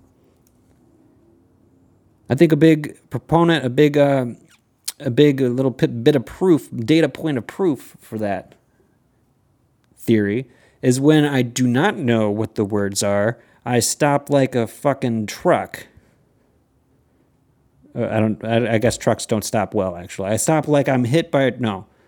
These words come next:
I s-, I s-, I stop like I'm a truck that hits a brick wall. No, I stop like I'm all of a sudden not moving anymore. Boom, that's it. Got it.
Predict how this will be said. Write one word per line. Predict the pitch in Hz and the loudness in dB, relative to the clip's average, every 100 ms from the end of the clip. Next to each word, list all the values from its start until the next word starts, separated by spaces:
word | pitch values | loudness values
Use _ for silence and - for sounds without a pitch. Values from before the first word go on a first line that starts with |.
| _ _ | _ _
I | 127 123 | 0 0
s-, | - - | 0 0
I | 127 | 0
s-, | 117 - - - | 0 -4 -12 -6
I | 117 | -4
stop | - - 170 185 202 | -4 0 2 2 0
like | 151 151 151 | -2 -2 -2
I'm | 120 110 | -4 -4
a | |
truck | - - 156 156 - | -6 -4 -2 -2 -2
that | 110 - | -6 -4
hits | 156 139 | -4 -2
a | |
brick | 101 110 127 131 | -4 -2 -2 -2
wall. | 110 117 139 139 143 - - - _ | -4 -2 0 -2 -4 -10 -20 -20 _
No, | 120 139 143 139 143 139 _ _ _ | 0 2 4 2 -2 -6 _ _ _
I | - 139 | -4 -2
stop | 127 - - 180 185 190 | -2 -4 -4 -2 -2 -2
like | 156 147 135 139 | -2 -2 0 0
I'm | 131 120 | 0 0
all | 120 139 | 0 -2
of | 127 | -2
a | |
sudden | 113 - 135 127 113 110 | -4 -2 0 2 2 4
not | 120 110 | 2 2
moving | 113 110 101 98 | 2 0 -2 -10
anymore. | 90 90 85 95 - - | -12 -14 -18 -20 -4 2
Boom, | 139 95 | 2 2
that's | 92 107 - | -8 -12 -14
it. | - - _ _ _ _ _ _ _ _ _ _ | -18 -20 _ _ _ _ _ _ _ _ _ _
Got | - 190 160 | 2 2 2
it. | - | 0